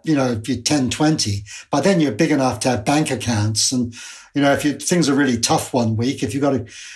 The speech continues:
good relations with the bank, you can, you know, get something going for the next week. But when it's re-, it's that sort of not really small and not big. What, what do they say? You know, if you, if you,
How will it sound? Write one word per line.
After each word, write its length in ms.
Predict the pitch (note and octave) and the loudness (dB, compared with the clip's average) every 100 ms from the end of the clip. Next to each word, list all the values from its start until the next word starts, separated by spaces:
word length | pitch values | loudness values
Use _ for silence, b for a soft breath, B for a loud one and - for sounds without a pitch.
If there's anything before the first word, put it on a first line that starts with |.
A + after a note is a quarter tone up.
| B | B
good 160 | E3+ C3 | 0 2
relations 600 | C3+ C3+ C#3+ - B2+ A#2+ | 2 4 4 2 0 0
with 100 | B2 | 0
the 80 | A#2+ | 0
bank, 420 | D3+ C3 B2 A#2+ | 2 2 0 -2
you 100 | C#3+ | -2
can, 360 | D3 C#3 B2 G#2 B B B B B B B B | 0 0 0 -4 B B B B B B B B
you 80 | C3+ C3+ | -2 -2
know, 60 | A2 - | -2 -2
get 180 | E3+ E3+ | 0 2
something 340 | - C#3 C#3 | 2 4 4
going 240 | C#3+ D3+ C#3+ | 4 4 2
for 100 | C#3+ | 0
the 60 | |
next 300 | D#3 G3 - | 2 2 2
week. 300 | C3 A2+ G#2+ - B B | 0 0 -2 -8 B B
But 140 | E3+ | 2
when 100 | G3 | 4
it's 220 | G3 - D3+ | 2 0 -2
re-, 200 | D#3+ A3 | 0 2
it's 420 | F3 D#3+ F3 - | 0 -2 2 2
that 200 | G3+ - | 2 2
sort 160 | A#3 A3 | 2 2
of 120 | E3+ | 4
not 280 | A3+ B3 F#3+ | 4 2 2
really 360 | G#3+ B3+ A#3+ | 4 4 4
small 640 | E3+ - D3 B2+ A#2 D#3+ - B | 2 2 2 2 2 -2 -6 B
and 160 | - E3 | 0 2
not 300 | F#3+ C3 - | 2 0 0
big. 420 | G3 D#3 A#2+ - - B B B B B B | 2 2 -2 -8 -18 B B B B B B
What, 200 | G3 F#3 | 0 2
what 60 | G#3+ | 4
do 80 | |
they 140 | A3 G#3 | 4 4
say? 300 | - G3+ F#3+ | 4 4 4
You 40 | |
know, 160 | G3 G3+ | 4 2
if 160 | G3 | 2
you, 260 | F3 E3+ E3 E3+ D#3+ | 4 4 2 -2 -4
if 180 | F3 E3+ | -2 2
you, 340 | D#3+ D#3+ D3 | 4 4 2